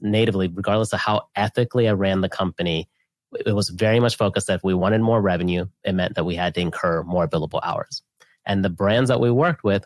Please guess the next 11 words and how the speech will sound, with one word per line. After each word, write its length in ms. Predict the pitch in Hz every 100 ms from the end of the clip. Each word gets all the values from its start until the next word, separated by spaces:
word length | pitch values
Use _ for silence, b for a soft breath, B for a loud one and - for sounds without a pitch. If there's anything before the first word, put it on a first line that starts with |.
| -
wanted 280 | 104 101 95
efficiency, 800 | 87 - 98 - 98 101 98 98
strategy, 720 | - - 101 92 92 90 92 - -
ideas 360 | 95 85 98 98
about 200 | 90 87
how 180 | - 92
to 140 | -
improve 500 | 87 80 - 95 127 123
without 360 | 107 95 101 -
thinking 220 | 101 98
about 220 | 92 87